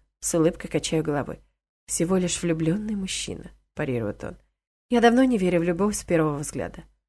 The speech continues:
«А со второго?» «Потому что в первый раз я просто хотел тебя трахнуть», бормочет он мне в губы. «А вот во второй, во второй я понял, что хочу тебя всю, не только твое тело».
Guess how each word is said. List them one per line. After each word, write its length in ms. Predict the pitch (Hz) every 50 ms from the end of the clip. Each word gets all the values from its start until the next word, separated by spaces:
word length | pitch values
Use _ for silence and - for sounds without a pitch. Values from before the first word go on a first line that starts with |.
| _ _ -
«А 120 | 185 185
со 120 | - 208
второго?» 460 | 196 - 185 165 151 147 143 151 190 - - _ _ _ _ _ _ -
«Потому 280 | 185 - 190 190 185
что 160 | - - 175
в 60 | - -
первый 280 | 220 247 302 277 220
раз 220 | 175 165 156 - -
я 100 | 170 160
просто 280 | 165 208 - - 254
хотел 280 | - - 165 - 220 226
тебя 240 | - - 170 160 -
трахнуть», 480 | - 135 139 - - 127 123 - - - _ _ _ _
бормочет 480 | - 156 147 143 143 139 139 - - -
он 120 | 185 185
мне 160 | 165 156 151 147
в 40 |
губы. 260 | 160 127 - - - - _ _ _ _ _ _ _ _ -
«А 100 | 143 143
вот 180 | 143 139 139
во 80 | 143 139
второй, 640 | - - - 131 123 127 123 139 165 196 190 160
во 120 | - - 131
второй 360 | - - 123 139 147 180 190
я 80 | 170 165
понял, 320 | - 156 170 190 185 170
что 180 | - - - 151
хочу 320 | - 151 147 - - 165
тебя 260 | 165 - 165 143 143
всю, 380 | - - - - 185 214 220 - - _ _ _ _ _ _
не 140 | - 151 131
только 360 | - - 120 151 202 - 220
твое 260 | - - - 127 92 -
тело». 380 | - - - 78 82 - -